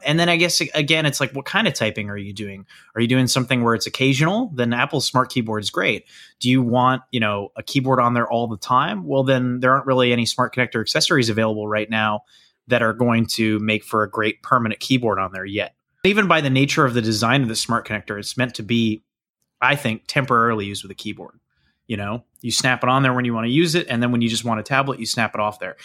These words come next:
That's why I love the smart connector, and I'm such a proponent of it. Right now, all we have for the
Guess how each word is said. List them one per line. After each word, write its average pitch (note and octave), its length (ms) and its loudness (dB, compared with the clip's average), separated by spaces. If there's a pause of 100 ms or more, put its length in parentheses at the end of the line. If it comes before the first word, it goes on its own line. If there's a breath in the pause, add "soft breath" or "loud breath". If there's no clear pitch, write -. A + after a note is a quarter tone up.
(200 loud breath)
That's C#3+ 220 0
why B2 260 4
I A#2 40 0
love B2+ 240 0
the A#2+ 60 -2
smart A2+ 280 -6
connector, A2 300 -6
and G#2+ 60 -2
I'm G#2 120 -8
such - 220 -10
a G2 40 -14
proponent A#2 480 -6 (220)
of G2+ 160 -8
it. F#2 140 -18 (580 soft breath)
Right D3 180 2
now, D#3 280 4
all C3 180 2
we B2+ 120 2
have B2 300 2
for A#2+ 120 -4
the A2 260 0